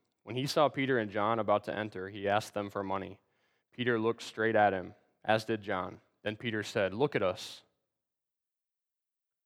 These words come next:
That's important right there. "Look at us."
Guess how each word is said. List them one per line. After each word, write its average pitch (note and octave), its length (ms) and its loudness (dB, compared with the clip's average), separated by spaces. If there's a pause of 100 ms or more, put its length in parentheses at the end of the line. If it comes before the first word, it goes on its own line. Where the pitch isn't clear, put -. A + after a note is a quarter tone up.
(140)
That's G2+ 160 -4
important G2+ 400 -6
right - 180 -8
there. - 220 -8 (960)
"Look A#2+ 180 -4
at F#2 80 -4
us." - 360 -10